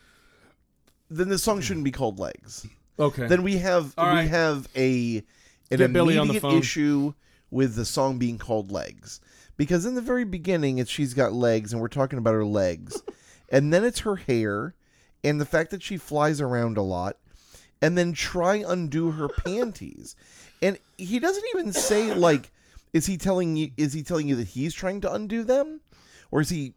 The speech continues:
Speaker 1: giving you the, the, you try and undo
Speaker 2: Yeah, I
Speaker 1: her
Speaker 2: th-,
Speaker 1: panties?
Speaker 2: it sounds like he's putting it out there to the world. Like, try undo her panties. You can't.
Speaker 1: <laughs>
Speaker 2: There's heavy clasp on, on the panty.
Speaker 1: <laughs> Yes.
Speaker 2: You know, I mean.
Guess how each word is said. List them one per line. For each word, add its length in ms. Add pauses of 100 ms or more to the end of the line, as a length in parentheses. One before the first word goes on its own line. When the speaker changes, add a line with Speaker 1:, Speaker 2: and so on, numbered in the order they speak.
(280)
Speaker 1:
giving 400
you 420
the, 220
the, 400 (280)
you 320
try 260
and 120
undo 140
Speaker 2:
Yeah, 100
I 80
Speaker 1:
her 140
Speaker 2:
th-, 40
Speaker 1:
panties? 220
Speaker 2:
it 20
sounds 320
like 140
he's 140
putting 240
it 80
out 160
there 100
to 80
the 80
world. 480 (480)
Like, 220
try 240
undo 320
her 100
panties. 460
You 80
can't. 420 (320)
Speaker 1:
<laughs> 320
Speaker 2:
There's 160
heavy 240
clasp 460
on, 140
on 180
the 80
panty. 420 (220)
Speaker 1:
<laughs> 200
Yes. 220
Speaker 2:
You 80
know, 240
I 120
mean. 360